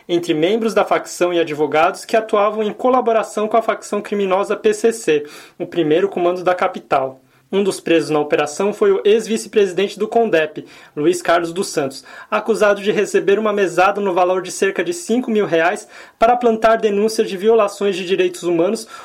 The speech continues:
com o intuito de gerar desestabilização na segurança do estado de São Paulo. Com a ausência dos deputados, o presidente da C P I, o deputado estadual Coronel Telhada, do P S D B, estuda trocar os membros que compõem a comissão.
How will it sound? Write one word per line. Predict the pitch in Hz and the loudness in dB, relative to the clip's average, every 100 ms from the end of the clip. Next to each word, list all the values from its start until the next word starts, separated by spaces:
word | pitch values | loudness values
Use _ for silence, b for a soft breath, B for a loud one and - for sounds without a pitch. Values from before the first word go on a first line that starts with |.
| B | B
com | - 277 277 | -2 2 2
o | |
intuito | 247 254 254 254 | 0 0 -2 -2
de | 208 196 | -4 0
gerar | 220 233 226 226 | 2 4 2 2
desestabilização | 226 254 254 - 220 202 190 185 - 220 | 0 2 0 0 0 0 0 0 0 -2
na | 214 | 0
segurança | 214 190 190 202 208 | -2 0 0 0 -2
do | 208 | -4
estado | 202 - 190 196 | -2 -2 -2 -2
de | 190 | -8
São | - 220 | -6 -4
Paulo. | 220 135 139 - _ _ | -2 -2 -4 -10 _ _
Com | 156 | 0
a | |
ausência | 151 139 151 147 135 | 0 0 -2 -2 -4
dos | 139 | -2
deputados, | 143 143 - 170 185 - | -2 -2 0 0 0 -4
o | - | -4
presidente | 208 196 180 220 220 | 0 2 2 0 0
da | |
C | 220 214 | 0 0
P | 208 180 | 2 2
I, | 220 | 2
o | 196 | 0
deputado | 175 175 175 165 | 0 2 0 0
estadual | - 160 151 147 | 0 -2 0 0
Coronel | 147 156 143 143 135 | 0 0 2 0 -2
Telhada, | 151 135 156 180 | 0 2 2 0
do | 170 | -4
P | - | -2
S | 143 139 | -4 0
D | 143 | -2
B, | 139 170 220 B B B - | 0 0 -2 B B B -6
estuda | - 240 247 233 | -2 0 2 2
trocar | 214 220 214 | 0 2 0
os | 196 185 | 0 0
membros | 208 226 226 | 0 0 -2
que | - 208 | -6 -4
compõem | 214 196 214 220 | -4 0 0 0
a | |
comissão. | 220 226 247 - 147 123 | 0 0 0 -2 -4 -4